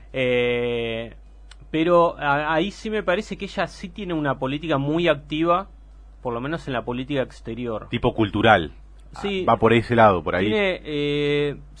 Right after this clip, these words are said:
Speaker 1: yo creo que dedicó gran, gran par-, si bien nace en el treinta y uno, eh, toda esa mancomunidad de naciones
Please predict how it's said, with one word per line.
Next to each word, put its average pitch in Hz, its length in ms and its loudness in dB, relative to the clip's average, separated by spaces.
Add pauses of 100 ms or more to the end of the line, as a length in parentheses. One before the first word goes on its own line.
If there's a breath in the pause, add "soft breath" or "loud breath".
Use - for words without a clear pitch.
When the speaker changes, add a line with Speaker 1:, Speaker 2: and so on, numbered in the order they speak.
(340)
Speaker 1:
yo 196 140 -8
creo 208 160 -4
que 160 220 0
dedicó 147 420 0
gran, 170 280 2 (180)
gran 156 320 -2
par-, 170 280 4
si - 160 -12
bien 180 200 -2
nace 202 180 -2
en 175 80 -2
el 143 80 -4
treinta 131 320 -2
y 147 80 -2
uno, 196 380 -2
eh, 120 560 -6
toda 160 100 -2
esa 160 180 -4
mancomunidad 120 760 -6 (120)
de 117 200 -12
naciones 156 560 -8